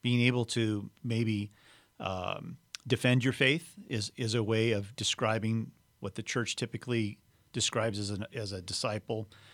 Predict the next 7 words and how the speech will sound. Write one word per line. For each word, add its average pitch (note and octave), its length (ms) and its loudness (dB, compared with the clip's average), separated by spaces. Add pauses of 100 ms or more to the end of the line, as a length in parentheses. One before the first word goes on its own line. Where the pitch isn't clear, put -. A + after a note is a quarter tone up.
(180)
So C#3+ 360 8 (360)
Steph G3 440 2
used C#3 260 4
an, A2 200 2 (420)
an A#2+ 120 -2
interesting D#3 600 2
way A#2 460 4